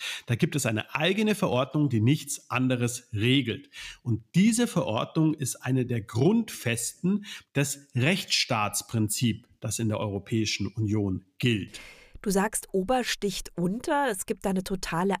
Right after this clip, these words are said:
Speaker 2: Eindeutigkeit. Malta verstößt also mit diesem Gesetz gegen E-U-Recht. Was hat's denn jetzt für Konsequenzen für euch, also für eure Mandantinnen und Mandanten?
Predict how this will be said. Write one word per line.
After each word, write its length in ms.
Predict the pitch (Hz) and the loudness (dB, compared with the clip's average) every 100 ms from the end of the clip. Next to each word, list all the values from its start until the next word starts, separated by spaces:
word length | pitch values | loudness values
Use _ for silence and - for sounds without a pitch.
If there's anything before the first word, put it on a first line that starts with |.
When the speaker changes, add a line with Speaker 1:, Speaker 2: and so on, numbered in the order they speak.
| - | -2
Speaker 2:
Eindeutigkeit. 1040 | 156 175 214 208 214 - - 226 240 262 - - - - - - | -2 0 0 0 -2 -12 -8 -4 -4 -4 -10 -18 -20 -20 -20 -2
Malta 400 | 180 165 247 277 | 6 6 6 0
verstößt 720 | - 180 - 196 226 311 - | -2 -4 -2 -2 -2 -2 -2
also 280 | 185 202 226 | -2 0 0
mit 160 | 220 - | -2 -4
diesem 240 | 202 202 | -4 -6
Gesetz 540 | 196 185 175 190 - - - | -4 -4 -4 -4 -8 -10 -4
gegen 320 | 202 247 254 - | -2 0 -2 -6
E-U-Recht. 1000 | 214 - 180 165 - - 160 - - - _ _ - | -6 0 0 0 -4 -10 -12 -12 -16 -18 _ _ -6
Was 300 | 190 - - | -6 -6 -8
hat's 220 | 269 - | -8 -2
denn 180 | 247 240 | 0 2
jetzt 220 | 226 - | -2 -4
für 160 | - 214 | -4 -4
Konsequenzen 760 | 220 208 208 - 220 381 277 | -2 -4 -4 -2 -2 -2 -6
für 240 | - 202 | -4 -2
euch, 360 | 165 196 359 - | 0 0 0 -2
also 140 | 208 | -4
für 220 | 185 - - | -4 -6 -4
eure 180 | 208 | -2
Mandantinnen 800 | 202 180 175 175 175 247 269 233 | 0 -2 -2 0 0 0 -2 -2
und 180 | 220 - | -4 -6
Mandanten? 840 | 220 233 220 202 180 160 156 151 | -6 -2 0 0 -2 -4 -10 -10